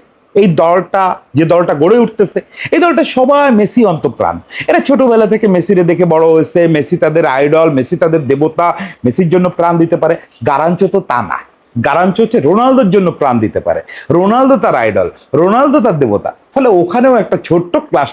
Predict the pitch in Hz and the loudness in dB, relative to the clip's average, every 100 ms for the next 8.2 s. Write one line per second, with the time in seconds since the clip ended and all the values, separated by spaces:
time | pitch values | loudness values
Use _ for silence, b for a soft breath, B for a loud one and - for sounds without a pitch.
0 | 131 101 90 82 90 B B - 113 175 | -2 -2 -2 -4 -8 B B -6 0 2
1 | 175 311 359 - 226 185 202 214 311 160 | 2 2 0 0 0 2 0 2 0 0
2 | 131 127 - 147 - 392 359 - _ _ | 0 0 0 -4 0 0 -2 -6 _ _
3 | 196 165 190 220 226 208 175 220 202 170 | -2 2 2 0 0 0 2 2 2 0
4 | 160 165 170 208 320 - 226 B 160 175 | 0 0 2 2 0 -2 -6 B 0 0
5 | 165 311 262 185 196 202 143 - 110 - | 0 0 2 2 2 2 0 -2 -6 -6
6 | 95 - B 190 - 330 359 220 330 226 | -8 -8 B -8 0 2 2 2 2 4
7 | 226 247 262 226 180 170 160 - 123 110 | 4 4 2 4 2 2 2 0 -2 0
8 | 95 85 | -2 -4